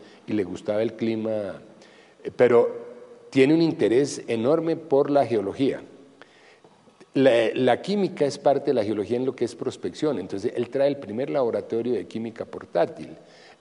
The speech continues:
y propone que se incluya la química en los estudios de medicina en la Nueva Granada.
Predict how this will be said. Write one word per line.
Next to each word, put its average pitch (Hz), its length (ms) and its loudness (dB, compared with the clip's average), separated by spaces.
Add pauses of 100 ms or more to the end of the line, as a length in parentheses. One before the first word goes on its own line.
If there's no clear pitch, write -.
y 170 240 2
propone 110 600 -2
que 110 100 -8
se 104 100 -8
incluya 104 380 -2
la 90 120 -2
química 110 360 -8
en 90 100 -8
los 87 220 -12
estudios 98 360 -8
de 95 80 -6
medicina 85 480 -10
en 87 120 -12
la 78 80 -10
Nueva 90 200 -8
Granada. 95 580 -2